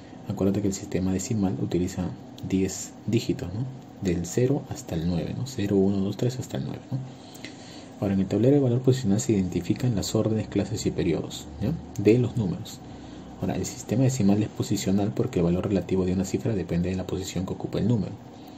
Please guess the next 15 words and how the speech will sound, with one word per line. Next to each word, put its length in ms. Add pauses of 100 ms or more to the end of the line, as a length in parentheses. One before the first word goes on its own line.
(440)
Acá 220
vamos 240
a, 40
pues, 240
apreciar 420
en 100
esta 240
tabla 320 (720)
las 300
órdenes, 640 (720)
las 160
clases 540
y 80
los 120
periodos. 600